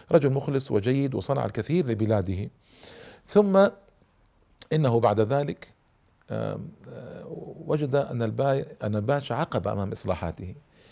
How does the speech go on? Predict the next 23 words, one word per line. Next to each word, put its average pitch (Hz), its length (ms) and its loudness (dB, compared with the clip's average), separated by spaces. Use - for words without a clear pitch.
لأن 113 180 0
الباشا 147 540 -2
هو 127 140 -2
نفسه 151 320 -6
مشارك 127 440 -4
في 113 340 -10
الفساد 120 540 -4
ومشارك 107 460 -2
في - 100 -12
الاستيلاء 120 400 -2
على 107 180 0
مال 110 200 -2
الشعب، 117 500 2
ومعلوم 185 600 6
هذا، 104 280 -4
فوجده 156 920 4
عقبة، 139 420 4
فاعتزل 123 720 4
العمل 143 540 0
سبع 127 280 2
سنوات، 104 500 -4
العمل 110 260 4
السياسي 98 560 -2